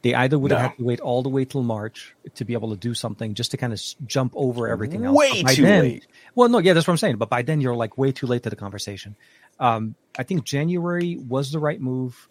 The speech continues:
Speaker 1: Uh, I, I think the, the best move that they could have done. And, um, yeah, it, it, it's, it's a weird year. This is the adjustment year for all of us because we're all shifting earlier. Eh, like, the Find
Speaker 2: Mm-hmm.
Speaker 1: X seven Ultra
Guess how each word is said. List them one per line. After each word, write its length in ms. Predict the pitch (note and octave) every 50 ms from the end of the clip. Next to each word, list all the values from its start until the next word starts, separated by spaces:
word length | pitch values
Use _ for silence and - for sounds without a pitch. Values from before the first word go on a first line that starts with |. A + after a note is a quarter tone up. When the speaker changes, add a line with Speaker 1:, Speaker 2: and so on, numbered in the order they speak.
| -
Speaker 1:
Uh, 240 | - G#2+ G#2+ G#2+ A2 G#2+ -
I, 120 | - B2 - -
I 60 | A#2+
think 240 | A#2 - C#3 B2+ - _ G#3+ D3
the, 340 | - A#2+ A#2 A2+ A2+ A2+ - _ -
the 80 | B2
best 280 | G#2 - C#3 D3 - -
move 160 | C3+ B2 A2 -
that 100 | G#2+ -
they 80 | G#2+
could 160 | - - C#3+
have 100 | A2+ F2+
done. 240 | - G2 F#2+ F#2+ G2+ - _ _ _ _ _ _ _ _ _ -
And, 420 | C3+ C3 C3 C3 B2+ B2 B2 A#2 - _ _ _ _ - - - -
um, 380 | B2+ B2 A#2+ A#2 A2+ A2 G#2+ A2 _ _ _ _ _ _ _ _ _
yeah, 260 | - D#3 F#3+ F#3+ B2 - _ _ -
it, 180 | - C3+ - -
it, 220 | E4 D3 - - -
it's, 200 | - E3 - D4+
it's 260 | - A3 - - A3
a 40 | F#3
weird 360 | D#3+ G3 A#3+ B3+ C4 F#3+ D3
year. 180 | E3+ F#3+ B2+
This 220 | G#2 - F#3+ - A#3
is 80 | G#3
the 120 | F3+ G#3 F3+
adjustment 380 | D3+ D3+ E3 D#3 - D#3 C3+
year 160 | A#2+ B2 A#2+ A2
for 180 | - - C3+
all 160 | A#2 A2 A2+
of 120 | A#2 G#2 G#2+
us 100 | G#2+ -
because 260 | - A#2 - A#2 G2+
we're 200 | A2 A#2+ B2 -
all 340 | - D3+ D#3 D#3+ E3 F3 G3 -
shifting 440 | - - C#3 - - - A2+ A2+ - -
earlier. 400 | C3 A#2+ A#2 G#2+ G2 F#2 - - _ _ _ _ _ _ _ _ _ _ _ _ _ _
Eh, 60 | - - - -
like, 160 | D3+ D3 -
the 80 | -
Find 240 | - - - A3+ A3+
Speaker 2:
Mm-hmm. 80 | - G3
Speaker 1:
X 80 | F3+
seven 220 | E3+ - F3 F3+ E3
Ultra 420 | C#3+ D3 D3 - - - - -